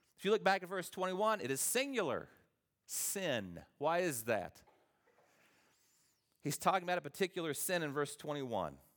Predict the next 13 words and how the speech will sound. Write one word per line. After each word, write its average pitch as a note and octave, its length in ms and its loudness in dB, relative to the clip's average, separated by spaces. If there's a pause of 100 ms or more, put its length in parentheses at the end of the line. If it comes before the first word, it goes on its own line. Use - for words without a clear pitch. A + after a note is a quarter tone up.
(140)
He's C#3 140 -4
talking D#3 240 2
about D3+ 200 0
the C#3 80 -4
sin D3 760 0 (260)
of C#3+ 140 2
unbelief. C#3 480 0
See, A#2+ 160 0
that C#4+ 180 4
is A#3 160 0
the G#3+ 260 -4
only F4 680 2
sin A3 840 0